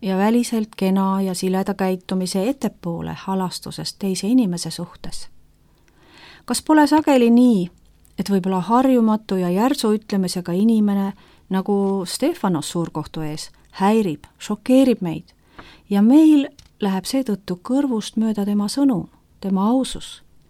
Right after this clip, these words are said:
tema otsekohesus, tema siirad soovid? Kuid nähtamatu Jumal võib meile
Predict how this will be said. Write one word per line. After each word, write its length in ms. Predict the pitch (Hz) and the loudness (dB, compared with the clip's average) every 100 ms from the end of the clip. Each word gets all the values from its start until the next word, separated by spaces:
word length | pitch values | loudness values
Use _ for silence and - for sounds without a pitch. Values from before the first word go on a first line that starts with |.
| _ _ | _ _
tema 280 | - 214 214 | 0 2 4
otsekohesus, 840 | 277 - 262 170 156 160 180 - - _ - | 2 0 -4 -4 -8 -10 -14 -16 -18 _ -8
tema 220 | 196 185 | -4 -2
siirad 400 | 180 202 196 185 | 0 0 0 -2
soovid? 540 | - 254 247 175 - - _ _ _ _ _ _ _ _ _ - - - - _ _ | -2 -2 0 -4 -8 -20 _ _ _ _ _ _ _ _ _ -20 -20 -20 -20 _ _
Kuid 160 | 208 208 | 0 2
nähtamatu 580 | 233 247 - 269 262 - | 2 2 4 4 4 2
Jumal 440 | 240 240 220 165 - - - | 0 2 0 -2 -6 -20 -8
võib 280 | 208 262 262 | 0 2 2
meile 240 | 190 185 | 0 0